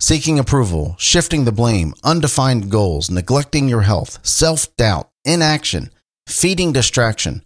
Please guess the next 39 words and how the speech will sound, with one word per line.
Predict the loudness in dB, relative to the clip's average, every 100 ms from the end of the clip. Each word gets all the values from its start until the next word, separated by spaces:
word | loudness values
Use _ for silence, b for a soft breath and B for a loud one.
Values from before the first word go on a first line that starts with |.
| b b b _
putting | -2 0 0
yourself | 0 2 0 0 2
or | 2
others | 2 0
down, | 0 0 0 -2
staying | -4 0 0 2 2
in | 2
your | 0
comfort | 0 -2 -2 -2
zone, | 0 2 2
the | 2
need | 2 2 0
to | -2 0
always | 2 2 0 0
be | 0 0
perfect, | 0 0 0 0 -4 -12 -4
waiting | 0 2 2
for | 0 0
the | 2
right | 0 0
time, | 0 2 0 -4 B B B
not | 0 0 0
having | 0 0 2 0
a | 0
budget, | 0 0 -2 0
overlooking | 0 2 0 0 0
the | 0
importance | -2 -2 -4 -4 -8
of | -8
persistence, | -4 0 0 -2 -2 -4 B B B B -2
not | 0 0
knowing | 2 2 2
when | 0
to | 0
let | -2 -2
go, | 0 0
not | 2 2 2
educating | 0 0 0 2 0
yourself, | 0 0 0 0 -6